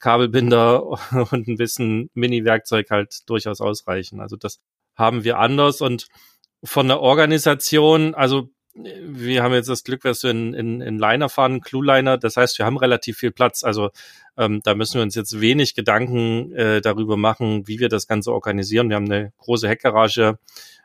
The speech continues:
mit einem Regalsystem und eben sehr große, ähm, Schränke, Hängeschränke und haben da eigentlich gar kein Problem, äh, Sachen mitzukriegen. Also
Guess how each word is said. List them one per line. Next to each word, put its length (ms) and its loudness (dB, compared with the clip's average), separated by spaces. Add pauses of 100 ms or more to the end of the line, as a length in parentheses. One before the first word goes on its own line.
mit 220 -2
einem 260 0
Regalsystem 960 0 (380)
und 280 2
eben 400 0
sehr 220 0
große, 760 0 (180)
ähm, 580 -4
Schränke, 400 0
Hängeschränke 720 2 (680)
und 200 -6
haben 120 -2
da 100 0
eigentlich 260 -4
gar 120 0
kein 220 -4
Problem, 520 -2
äh, 160 -4
Sachen 240 -6
mitzukriegen. 560 -6
Also 240 0